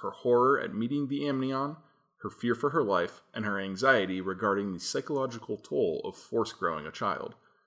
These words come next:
She's hurried into the birthing chamber and put under. Davies, her son, is born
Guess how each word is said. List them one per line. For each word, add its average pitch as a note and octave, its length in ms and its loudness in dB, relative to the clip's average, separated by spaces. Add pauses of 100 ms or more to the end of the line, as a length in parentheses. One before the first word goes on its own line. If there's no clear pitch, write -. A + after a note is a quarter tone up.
(300)
She's G#2 260 -2
hurried B2 360 2
into A#2+ 200 -2
the A2 80 -6
birthing G2+ 340 0
chamber F2+ 380 -4
and E2+ 120 -4
put G2 160 -4
under. D2+ 360 -8 (360)
Davies, G#2+ 760 -2
her G2+ 80 -8
son, A#2 560 -2
is - 100 -16
born C#3 480 0